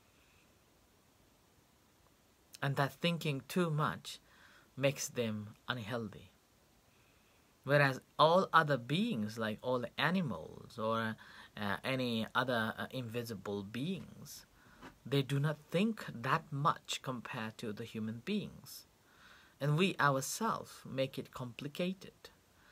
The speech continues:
Things complicated. And that's simply because we can't live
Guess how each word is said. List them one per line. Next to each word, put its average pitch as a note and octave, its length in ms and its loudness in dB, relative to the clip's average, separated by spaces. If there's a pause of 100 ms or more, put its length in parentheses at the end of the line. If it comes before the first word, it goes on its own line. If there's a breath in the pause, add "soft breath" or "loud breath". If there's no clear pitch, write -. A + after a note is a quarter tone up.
(280 soft breath)
Things E3+ 600 -2 (260)
complicated. B2 880 -6 (680 soft breath)
And C#3 140 2
that's D3 120 2
simply G3+ 440 2
because A#2+ 540 0
we A#2 200 -8
can't C#3+ 420 0
live B2 320 -6